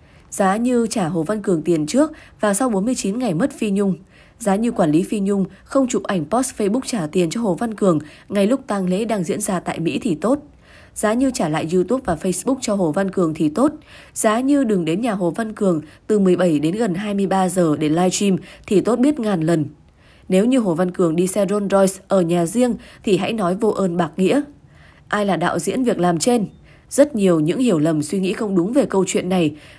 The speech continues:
Cường ơi, con bản lĩnh để vượt qua mọi đau thương mất mẹ và sớm lấy lại tinh thần để không phụ lòng mẹ Phi Nhung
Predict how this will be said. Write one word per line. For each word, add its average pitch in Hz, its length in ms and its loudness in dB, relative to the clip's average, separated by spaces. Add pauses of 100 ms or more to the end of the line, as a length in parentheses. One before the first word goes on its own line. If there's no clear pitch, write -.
Cường 185 180 4
ơi, 226 220 0
con 220 220 -4
bản 170 200 0
lĩnh 175 200 -2
để 220 140 2
vượt 160 260 -2
qua 196 200 -2
mọi 180 220 -2
đau 185 200 -2
thương 196 280 -2
mất 269 220 -4
mẹ 185 240 -4 (240)
và 190 180 0
sớm 190 220 -2
lấy 196 140 0
lại 254 180 -2
tinh 208 180 -6
thần 165 220 -2 (260)
để 190 120 2
không 240 220 -2
phụ - 160 -2
lòng 160 280 0
mẹ 160 160 -2
Phi 208 200 -4
Nhung 202 260 -2